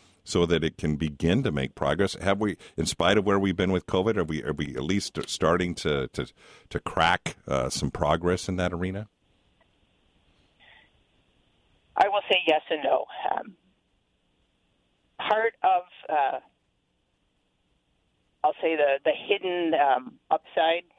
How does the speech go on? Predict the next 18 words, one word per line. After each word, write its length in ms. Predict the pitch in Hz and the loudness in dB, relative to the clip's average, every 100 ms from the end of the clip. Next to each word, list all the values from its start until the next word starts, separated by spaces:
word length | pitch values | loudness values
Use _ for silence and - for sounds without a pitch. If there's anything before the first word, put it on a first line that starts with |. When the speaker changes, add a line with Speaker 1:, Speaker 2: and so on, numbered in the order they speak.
| _ - - | _ -16 -10
Speaker 2:
um, 260 | - - 202 _ _ _ _ - | -10 -10 -20 _ _ _ _ -12
to 80 | 180 | -6
covid, 480 | - 165 160 156 - - - - - - | 0 0 2 -2 -2 -18 -20 -20 -18 -2
um, 300 | - - - | 0 0 -4
was 460 | - 151 151 147 147 _ _ _ _ - | 0 2 4 0 -6 _ _ _ _ -10
the 80 | 151 - | -8 -2
changes 520 | 175 170 160 160 151 | 0 0 0 -2 -4
it 140 | - 147 | -6 -4
made 440 | 151 143 143 139 | 0 2 0 -4
in 500 | - 147 139 131 127 123 _ _ | -8 -2 -2 -2 -8 -10 _ _
making 440 | 143 160 156 160 143 - | -2 -2 0 -2 -2 0
some 220 | 151 147 | 0 0
resources 540 | 147 139 139 139 - 131 | -6 -4 -2 -2 -4 -8
available. 640 | 131 135 131 131 - 120 - | 0 2 2 0 -2 -4 -2
For 100 | 151 | -2
example, 520 | 147 - 135 135 143 147 | -2 0 0 0 -4 -6
the 80 | |
use 220 | 139 139 | -8 -8